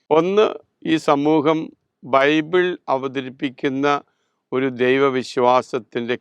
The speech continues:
കാവലാളുകളാണ്. കാരണം അവരുടെ എല്ലാ ആചാരങ്ങളും അവരുടെ എല്ലാ ജീവിത രീതിയും ബൈബിൾ അധിഷ്ഠിതമായിട്ടാണ് കൊണ്ടുപോകുന്നത്. രണ്ടാമത്,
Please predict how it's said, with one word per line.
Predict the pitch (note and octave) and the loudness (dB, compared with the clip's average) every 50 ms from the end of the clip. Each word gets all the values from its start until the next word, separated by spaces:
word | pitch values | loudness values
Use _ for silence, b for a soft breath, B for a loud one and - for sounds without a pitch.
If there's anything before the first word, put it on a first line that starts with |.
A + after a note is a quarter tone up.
| - | -4
കാവലാളുകളാണ്. | A#2+ A2+ A#2 A2+ G#2+ A#2 A#2 A#2+ A#2 A#2 A2+ A2+ A2+ A2 G2 E2 D2+ - - _ _ _ _ _ _ - | -2 -2 -2 -2 -2 0 2 2 2 2 2 0 -2 -2 -4 -4 -8 -10 -14 _ _ _ _ _ _ 0
കാരണം | C3 B2+ B2+ B2+ C3 C3 B2+ A#2+ | 2 4 4 4 2 0 0 0
അവരുടെ | A#2+ A#2+ A#2+ A#2+ A#2 A#2+ | 0 0 0 0 0 0
എല്ലാ | A#2+ C3+ D3 D#3 D3 - C3+ C3 B2+ | 0 0 0 0 0 0 -4 -6 -8
ആചാരങ്ങളും | B2 G#2+ C3 C3+ C3+ C3+ C3+ C3+ C3+ C3+ C#3 C#3+ D3+ C#3 B2+ | -6 -4 -2 0 0 0 0 -2 -4 -4 -4 -4 -4 -4 -4
അവരുടെ | A#2 A2+ G#2+ G#2+ G#2 | -6 -4 -4 -6 -4
എല്ലാ | A2 A#2+ A#2+ G#2+ G2+ | -4 -4 -4 -4 -6
ജീവിത | A2+ A#2+ A#2+ C#3 C3 C3+ B2 A#2+ | -10 -10 -8 -8 -8 -6 -6 -6
രീതിയും | A#2 G#2+ A2 B2 B2 A#2+ A#2+ B2 - _ _ _ | -6 -6 -6 -4 -4 -4 -6 -8 -12 _ _ _
ബൈബിൾ | A2+ G#2+ A2 A2+ A2+ B2+ A#2 G2+ F#2+ | -4 -4 -4 -4 -4 -6 -6 -6 -6
അധിഷ്ഠിതമായിട്ടാണ് | F2+ A2 A#2 - - - C#3+ A#2+ B2+ C3 A#2+ A#2 A2+ A2 G#2 G#2+ - G#2+ G2+ G2 G2 | -8 -12 -16 -16 -12 -10 -6 -4 -2 -2 -2 -2 -2 -2 -4 -4 -4 -4 -4 -4 -6
കൊണ്ടുപോകുന്നത്. | F#2+ G#2 G2 G2 G2 F#2 G2 F#2+ F#2+ F#2 F2 F2 F2 F2 F2+ - _ _ _ _ - A#2+ C#3 | -8 -10 -10 -10 -8 -8 -6 -6 -6 -6 -8 -8 -8 -10 -10 -12 _ _ _ _ -4 0 2
രണ്ടാമത്, | D3+ D#3 D#3 D#3+ F3 F3 F3+ F3+ F3 F3+ E3+ F3+ | 4 4 4 4 4 4 4 4 4 4 4 4